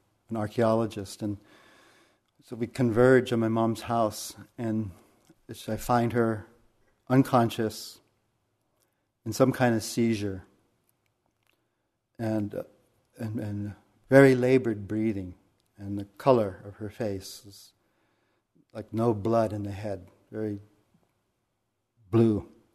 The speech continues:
And we carry her into her room.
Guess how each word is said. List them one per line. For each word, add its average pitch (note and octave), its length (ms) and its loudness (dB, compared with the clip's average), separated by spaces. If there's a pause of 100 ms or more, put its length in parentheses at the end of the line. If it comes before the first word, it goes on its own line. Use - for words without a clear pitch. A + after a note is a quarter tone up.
(600)
And A2+ 140 -4
we A#2 80 -4
carry C#3+ 380 6
her A#2+ 220 -4
into A2 240 -8
her A2+ 180 -10
room. G2+ 300 -10